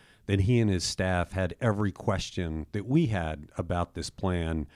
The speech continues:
and set out to answer them before making the announcement. And they had all the answers. I mean, this is what you really kind of hope government does, right? That they look at it from every angle to come up with a logical and sensible plan.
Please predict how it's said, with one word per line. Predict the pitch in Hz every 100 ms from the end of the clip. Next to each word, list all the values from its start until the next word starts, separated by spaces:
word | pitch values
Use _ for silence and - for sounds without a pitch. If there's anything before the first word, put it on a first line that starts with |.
| - _
and | 95 98
set | - 98
out | 92 -
to | 95
answer | 98 - 95
them | 85 85
before | 80 - 98
making | 90 90 87 87 85
the | 80
announcement. | 85 95 95 - 80 - _
And | 127
they | 170
had | 165 214
all | 170
the | 117
answers. | 113 - 69 73
I |
mean, | 101 139
this | -
is | 180
what | 131 113
you | 117
really | 117 117 101
kind | 107 92
of |
hope | 73 98 -
government | 90 95 87 82 -
does, | 87 67 67
right? | 87 90 -
That | 85
they | 92 85 - - -
look | 117 120 -
at | 104
it | 101
from | - 101
every | 98 95 92
angle | 92 92 90 85
to | -
come | - 107 90
up | 92 -
with | 92 82 92
a | 87 85
logical | 85 87 90 87 - 90 85
and | 82
sensible | - 90 - 80 78
plan. | - 123 117 101 85